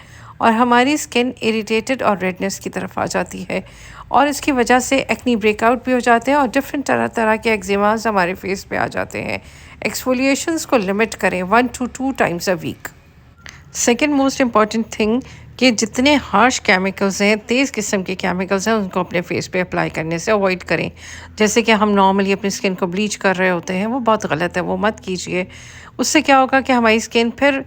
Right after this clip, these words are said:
ड्राइनेस और इरिटेशन की तरफ आएगी, नेचुरल बैरियर और प्रोटेक्टिव बैरियर हमारी स्किन का ख़त्म हो जाएगा।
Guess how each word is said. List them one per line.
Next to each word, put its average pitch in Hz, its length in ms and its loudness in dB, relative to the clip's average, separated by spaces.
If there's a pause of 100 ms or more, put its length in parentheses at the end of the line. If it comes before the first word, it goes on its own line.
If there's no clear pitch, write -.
(320)
ड्राइनेस 226 480 2
और 208 80 6
इरिटेशन 190 420 -2
की 226 100 -6
तरफ 220 320 0
आएगी, 208 400 2
नेचुरल 202 400 2
बैरियर 202 440 2
और 190 60 2
प्रोटेक्टिव 196 460 -8
बैरियर 190 320 0
हमारी 190 180 -2
स्किन 185 240 -8
का 185 120 -8
ख़त्म 214 320 -2
हो 220 140 0
जाएगा। 202 460 0